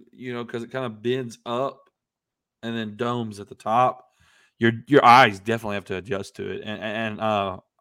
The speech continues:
I, I would, yeah, I, I would like to see what that would be like. But, I mean, also, I mean, you're, he's probably nervous. I mean, look,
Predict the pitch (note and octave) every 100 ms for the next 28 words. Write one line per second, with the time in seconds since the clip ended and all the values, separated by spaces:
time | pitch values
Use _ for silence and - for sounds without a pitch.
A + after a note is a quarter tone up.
0 | - G#2+ - A2 C3 A#2+ G#2 _ _ _
1 | _ _ _ _ _ _ _ _ - G#2+
2 | F#2 G2 F#2 - G#2 A#2+ A2+ G#2+ G#2+ G2+
3 | F#2+ - _ _ - - - B2+ A#2 G#2
4 | G2 G#2+ A2+ G2 F#2+ F#2+ G#2+ G2+ F2+ F#2
5 | - A#2 A2 A2+ A2 G2 _ _ _ _
6 | _ D3 D#3 D3+ - C3+ B2 A#2+ - _
7 | _ _ _ _ _ _ - A#2 A2 G#2
8 | - A#2+ A#2+ B2+ - _ D3+ D#3 C3+ C3+
9 | C3+ A#2+ E3 C#3+ G#2 F#2+ F2+ F2 F#2 -
10 | A2+ A2 A#2 A#2+ A#2 _